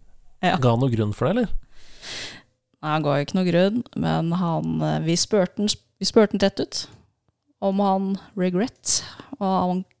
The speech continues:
Speaker 1: sa at han kunne ikke svare noe annet enn ja.
Speaker 2: Oi, shit. Det er sjukt.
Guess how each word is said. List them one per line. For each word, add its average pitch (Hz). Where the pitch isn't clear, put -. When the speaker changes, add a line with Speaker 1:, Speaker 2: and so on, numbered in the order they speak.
Speaker 1:
sa 165
at -
han 165
kunne 165
ikke 160
svare -
noe 151
annet 139
enn 147
ja. 156
Speaker 2:
Oi, 113
shit. -
Det 113
er 123
sjukt. -